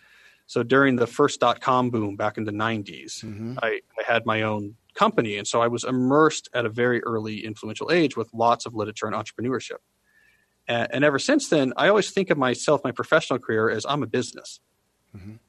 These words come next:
Speaker 1: You know, I'm Cal Newport Incorporated. I'm a business. I have these various different product <laughs> lines and ways and customer bases and the way we create revenue and things that we're in-, investing in.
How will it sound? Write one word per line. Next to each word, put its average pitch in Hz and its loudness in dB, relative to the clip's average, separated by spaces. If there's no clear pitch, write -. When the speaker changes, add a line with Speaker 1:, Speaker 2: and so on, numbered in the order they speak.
Speaker 1:
You 120 -4
know, 113 -2
I'm 160 2
Cal 160 2
Newport 151 4
Incorporated. 165 6
I'm 117 2
a 113 -2
business. 156 4
I 127 4
have 123 2
these 117 -2
various 139 6
different 127 0
product 143 4
<laughs> 160 4
lines 139 4
and 123 0
ways 135 4
and 117 -2
customer 135 0
bases 127 0
and 123 -2
the 117 0
way 123 2
we 120 0
create 123 -2
revenue 131 2
and 123 0
things 131 2
that 123 0
we're 120 -2
in-, 113 -8
investing 120 -2
in. 165 2